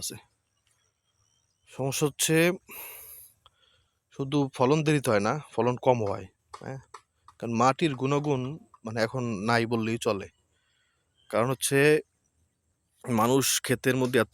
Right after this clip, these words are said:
পরিমাণ রাসায়নিক সার ইউজ করছে, মানে, এখন জমি আর জমি নাই আর কি। এখন জৈব সার দিলেও, মানে, মাটির আর কাজ হয় না।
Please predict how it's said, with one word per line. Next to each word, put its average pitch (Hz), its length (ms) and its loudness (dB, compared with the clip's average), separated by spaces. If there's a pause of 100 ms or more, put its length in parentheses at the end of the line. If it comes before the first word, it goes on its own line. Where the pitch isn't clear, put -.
পরিমাণ 147 260 2
রাসায়নিক 139 320 4
সার 131 120 0
ইউজ 131 200 2
করছে, 113 220 -2 (180)
মানে, 120 200 0
এখন 127 140 -2 (440)
জমি 143 260 2
আর 123 80 2
জমি 131 220 0
নাই 98 140 -2
আর - 100 -20
কি। - 100 -20 (720)
এখন 123 180 -4
জৈব 147 140 2 (100)
সার 143 180 -4
দিলেও, 139 220 2 (400)
মানে, 110 180 -12 (100)
মাটির 120 360 -4
আর - 140 -12
কাজ 117 160 4
হয় 101 140 -2
না। 90 60 -14